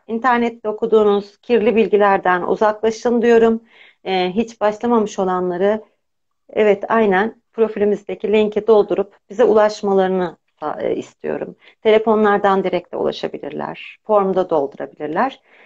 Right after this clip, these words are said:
E, herkesi biz aramızda görmek istiyoruz.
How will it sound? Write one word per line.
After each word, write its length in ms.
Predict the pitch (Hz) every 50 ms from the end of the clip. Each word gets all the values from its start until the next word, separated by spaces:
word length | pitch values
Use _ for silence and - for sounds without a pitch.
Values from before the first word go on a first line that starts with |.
| _ _ _ -
E, 340 | 180 180 175 170 165 160 180 190
herkesi 420 | 269 311 320 320 311 262 220 262
biz 120 | 277 -
aramızda 400 | - 254 254 277 277 254 - 302
görmek 380 | 294 226 220 180 160 160 156 -
istiyoruz. 400 | - _ _ 208 202 - - -